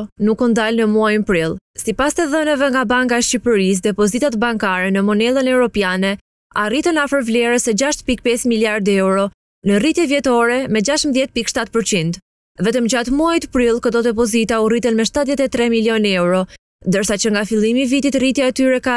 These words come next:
arritur në njëqind e tetëdhjetë milion euro. Shifrat tregojnë se rritja e depozitave në euro paraqet të shpërndarë me ritme të ngjashme, si mes bizneseve ashtu dhe mes individëve.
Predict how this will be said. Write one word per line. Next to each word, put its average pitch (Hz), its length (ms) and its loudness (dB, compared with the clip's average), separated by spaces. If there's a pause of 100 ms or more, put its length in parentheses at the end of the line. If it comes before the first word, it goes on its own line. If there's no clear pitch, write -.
arritur 254 240 0
në 240 160 2
njëqind 254 320 0
e 196 80 -6
tetëdhjetë 240 400 -2
milion 226 400 2
euro. 160 320 0 (480)
Shifrat 339 400 -2
tregojnë 285 400 0
se 277 80 2
rritja 269 240 0
e 294 80 2
depozitave 262 560 0
në 254 240 2
euro 202 320 0 (440)
paraqet 269 400 -2
të 320 80 0
shpërndarë 277 480 -2
me 262 160 2
ritme 285 320 0
të 285 160 0
ngjashme, 220 540 0 (180)
si - 160 -2
mes 208 240 2
bizneseve 220 480 0
ashtu 277 320 0
dhe 269 80 2
mes 254 220 0
individëve. 175 560 2